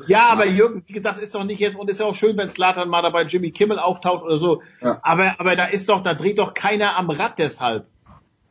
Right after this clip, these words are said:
Speaker 2: Naja,
Speaker 1: Dass
Speaker 2: das,
Speaker 1: man,
Speaker 2: das,
Speaker 1: oder,
Speaker 2: das
Speaker 1: oder,
Speaker 2: ist
Speaker 1: oder, oder so, wie du es gerade beschrieben hast, halt bei LeBron, ne? Das
Speaker 2: Ja, aber
Speaker 1: Ganze
Speaker 2: schau, das, das, es ist, äh,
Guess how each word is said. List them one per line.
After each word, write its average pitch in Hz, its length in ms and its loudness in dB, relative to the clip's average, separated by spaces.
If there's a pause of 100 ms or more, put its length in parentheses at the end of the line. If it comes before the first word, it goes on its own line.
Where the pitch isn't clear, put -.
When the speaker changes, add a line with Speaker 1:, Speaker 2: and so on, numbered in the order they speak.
(280)
Speaker 2:
Naja, 160 300 2
Speaker 1:
Dass 202 220 2
Speaker 2:
das, - 240 -20
Speaker 1:
man, 190 100 2
Speaker 2:
das, 208 140 4
Speaker 1:
oder, - 60 4
Speaker 2:
das 214 140 2
Speaker 1:
oder, 208 120 4
Speaker 2:
ist 190 140 2
Speaker 1:
oder, 214 160 4
oder 180 100 2
so, 220 140 4
wie 208 80 -2
du 196 140 -2
es - 100 -10
gerade 190 180 -2
beschrieben 185 380 -8
hast, 131 180 -6
halt 120 140 -2
bei 135 100 0
LeBron, 127 540 0
ne? 143 200 -8
Das 139 160 -6
Speaker 2:
Ja, 180 160 4
aber - 100 2
Speaker 1:
Ganze 175 120 -4
Speaker 2:
schau, 160 160 0
das, 170 240 -4
das, 175 140 -4
es 165 260 -6
ist, 202 220 -12
äh, 160 240 -6